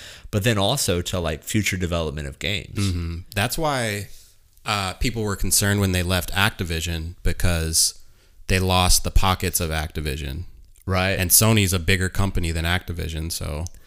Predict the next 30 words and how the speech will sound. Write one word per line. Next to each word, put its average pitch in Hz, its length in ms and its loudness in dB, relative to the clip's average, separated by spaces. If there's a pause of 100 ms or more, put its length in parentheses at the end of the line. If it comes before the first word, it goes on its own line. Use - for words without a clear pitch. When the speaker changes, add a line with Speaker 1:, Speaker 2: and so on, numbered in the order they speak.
(280)
Speaker 1:
Well, 107 220 0
then 101 200 0
even 98 320 -2
that, 143 300 -2
though, 90 220 0
they, 90 800 -2 (100)
um, 78 500 -4 (460)
they 95 180 -2
also 90 880 -2 (140)
got, 85 600 -4 (160)
um, 73 520 -4 (260)
that, 98 200 -2
but 95 200 -4 (100)
with 107 200 0
that 87 160 0
also 90 260 -2
comes 82 260 -6
the 80 80 -4
control, 76 540 -4
right? 71 300 -6
Speaker 2:
Yeah, 95 320 0
and 117 100 0
I 113 60 2
think 113 240 0
Speaker 1:
So 135 180 2
Speaker 2:
Sony 160 120 2
said 127 180 2
they 117 100 4
were 113 80 4
gonna 98 320 0